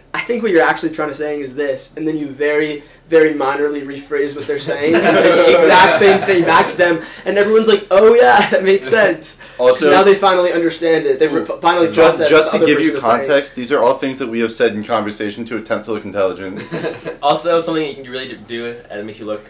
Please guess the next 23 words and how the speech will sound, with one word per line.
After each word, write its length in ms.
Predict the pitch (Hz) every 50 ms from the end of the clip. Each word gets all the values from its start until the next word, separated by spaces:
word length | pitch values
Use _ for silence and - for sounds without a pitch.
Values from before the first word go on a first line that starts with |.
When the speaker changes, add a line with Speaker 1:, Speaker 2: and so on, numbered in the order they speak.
| - _ _
Speaker 3:
smart. 560 | - - - - 107 104 107 113 117 117 - _ -
Uh, 300 | 107 107 104 101 98 -
Speaker 1:
Depends 280 | 240 - 226 233 226 247
on 60 | 233
the 60 | 220
Speaker 3:
when 100 | - 175
Speaker 1:
context 420 | 175 175 175 175 190 160 151 156
whether 220 | 160 151 135 135 156
or 20 |
not 160 | 151 147 139
it 60 | 139 135
makes 160 | 139 135 156
you 60 | 151
look 120 | 139 -
intelligent, 480 | 139 131 143 135 135 135 131 131 120 -
though. 240 | - - - - - -
Speaker 3:
when 100 | - 127
somebody's 220 | 127 135 139 135
giving 160 | 135 135 135 123
a 40 | 113
presentation, 640 | - - 131 117 120 110 113 117 117 113 131 131 113
it's 120 | - -
like, 80 | 110